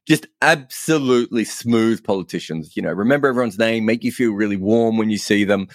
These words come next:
Um, you know, smiling, great for the cameras. You know, that, was it Jason Holder who went, I think they were trying to buy tickets one year and everything went bad and he went out into the, you know, into the queues to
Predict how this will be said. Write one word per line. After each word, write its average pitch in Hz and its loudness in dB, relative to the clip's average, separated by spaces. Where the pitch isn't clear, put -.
Um, 87 -2
you 117 2
know, 101 2
smiling, 110 2
great 139 0
for 117 -8
the 117 -6
cameras. 107 -2
You 117 2
know, 113 4
that, 110 -2
was 135 -4
it 139 -12
Jason 151 -2
Holder 135 0
who 120 -4
went, 113 -2
I - -10
think 131 -6
they 131 0
were 120 -2
trying 123 0
to 113 0
buy 113 2
tickets 117 -6
one 120 0
year 113 2
and 110 -2
everything 107 0
went 104 0
bad 104 2
and 101 -4
he 98 -4
went 104 0
out 107 -2
into 104 -4
the, 92 -2
you 101 -4
know, 90 -4
into 92 -2
the 92 -2
queues 95 -2
to 95 0